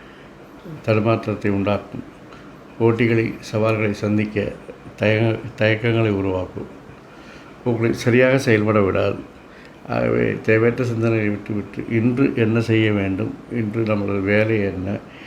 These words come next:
அதனுடைய நோக்கம் என்ன என்பதில் மனத்தை ஒருமுகப்படுத்தி செலுத்தினால் இன்று உங்களுக்கு செய்கின்ற வேலை ஒரு பணிச்சுமையாகவே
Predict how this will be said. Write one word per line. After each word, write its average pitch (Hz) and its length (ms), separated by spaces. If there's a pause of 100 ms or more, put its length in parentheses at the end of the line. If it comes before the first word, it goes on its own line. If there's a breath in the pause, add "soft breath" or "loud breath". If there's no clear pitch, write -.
(240 loud breath)
அதனுடைய 101 420
நோக்கம் 110 500
என்ன 104 220
என்பதில் 98 480
மனத்தை 104 440 (200)
ஒருமுகப்படுத்தி 113 640
செலுத்தினால் 98 580 (500 loud breath)
இன்று 101 300 (600)
உங்களுக்கு 104 460
செய்கின்ற 110 420
வேலை 104 240
ஒரு 101 200
பணிச்சுமையாகவே 104 880